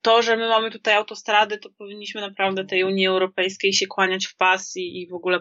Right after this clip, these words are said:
pokłony oddawać. Ale tam są drogi fatalne.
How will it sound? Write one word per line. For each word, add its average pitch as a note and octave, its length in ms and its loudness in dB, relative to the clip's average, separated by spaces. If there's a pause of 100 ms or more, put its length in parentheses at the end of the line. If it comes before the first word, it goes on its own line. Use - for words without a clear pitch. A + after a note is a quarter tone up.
(120)
pokłony F3 500 -4
oddawać. D#3+ 600 0 (1600)
Ale F#3+ 200 0
tam G3+ 180 -4
są G3+ 180 -10
drogi G3 240 -6
fatalne. F#3 680 -2